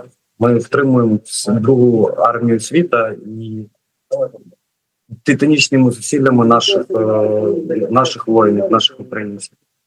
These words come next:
Тому нам треба вибудовувати другу, третю лінію, робити певні там доти, робити бункера, е, логістичні сполучення, щоб була нормально підвести, забезпечувати наших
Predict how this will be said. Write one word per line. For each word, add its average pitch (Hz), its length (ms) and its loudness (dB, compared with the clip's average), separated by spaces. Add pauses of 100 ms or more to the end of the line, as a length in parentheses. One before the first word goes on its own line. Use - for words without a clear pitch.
(260)
Тому 123 240 4
нам 123 160 4
треба 127 260 0
вибудовувати 123 680 2
другу, 113 300 0
третю 117 300 -4
лінію, 123 500 2 (220)
робити 113 400 -2
певні 113 340 -2
там 101 220 -8
доти, 131 560 0 (300)
робити 110 460 -2
бункера, 123 600 2
е, - 60 -18 (560)
логістичні 117 840 0
сполучення, 120 600 2
щоб 110 180 -2
була 117 220 4
нормально 117 560 2
підвести, 113 540 -6 (500)
забезпечувати 127 880 -2
наших - 480 0